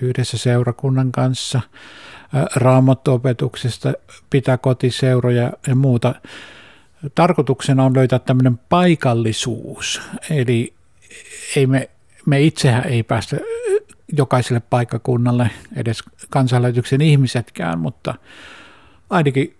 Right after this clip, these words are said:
että saataisiin hyvin paljon tämmöisiä paikallisia ryhmiä, jotka ajattelee, että meidän sydämen asiana on se, että tällä omalla paikkakunnallamme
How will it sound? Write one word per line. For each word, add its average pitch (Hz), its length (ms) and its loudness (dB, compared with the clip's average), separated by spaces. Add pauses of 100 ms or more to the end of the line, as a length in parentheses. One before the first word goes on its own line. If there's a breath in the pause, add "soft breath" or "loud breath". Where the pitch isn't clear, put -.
(120)
että - 120 -6
saataisiin 139 380 0
hyvin 160 300 4
paljon 117 340 0
tämmöisiä 113 380 -4
paikallisia 120 680 -2
ryhmiä, 117 520 -4 (340 loud breath)
jotka 156 340 -6
ajattelee, 120 640 -4
että - 320 -12 (120)
meidän 143 800 0 (760 loud breath)
sydämen 131 640 2 (100)
asiana 117 500 -2
on 113 280 -2
se, 107 280 -4 (160)
että 127 200 -8
tällä 117 280 -2 (140)
omalla 147 360 2
paikkakunnallamme 104 1080 -6